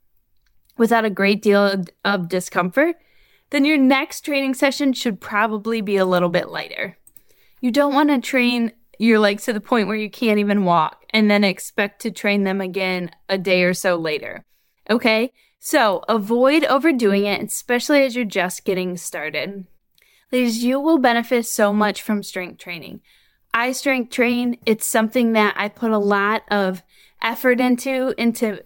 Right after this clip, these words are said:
into my lifestyle. I take my clients through this, starting them off, uh, on big muscle groups and, and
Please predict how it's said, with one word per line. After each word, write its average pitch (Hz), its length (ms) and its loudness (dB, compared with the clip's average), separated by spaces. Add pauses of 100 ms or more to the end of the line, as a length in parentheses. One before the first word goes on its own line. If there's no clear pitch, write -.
(140)
into 220 580 -4
my 202 180 0
lifestyle. 240 840 0
I 202 100 -2
take 226 220 -4
my 196 120 -2
clients 240 500 -4
through 247 200 -8
this, 247 260 0 (420)
starting 233 420 2
them 220 160 4
off, 214 440 0 (120)
uh, 190 200 -14
on 190 200 -4
big 214 240 0
muscle 220 300 0
groups 233 380 -6
and, 202 260 0
and 196 300 -2